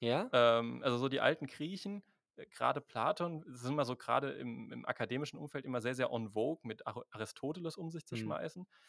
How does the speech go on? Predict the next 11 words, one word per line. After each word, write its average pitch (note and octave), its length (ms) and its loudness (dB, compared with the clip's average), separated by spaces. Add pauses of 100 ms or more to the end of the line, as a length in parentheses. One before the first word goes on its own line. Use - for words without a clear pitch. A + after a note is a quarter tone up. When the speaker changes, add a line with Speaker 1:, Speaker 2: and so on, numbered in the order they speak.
(100)
Speaker 2:
Aber A#2+ 160 6
tatsächlich, A#2+ 500 -4
Platon D3+ 400 -4
hat C#3 160 -4
auch C#3+ 160 -4
echt E3 200 -8
coole E3 260 -2
Ideen D3 360 -4
gehabt. B2+ 260 -6 (240)
Speaker 1:
Mhm. A2 340 -8
Speaker 2:
Ähm, A#2+ 640 0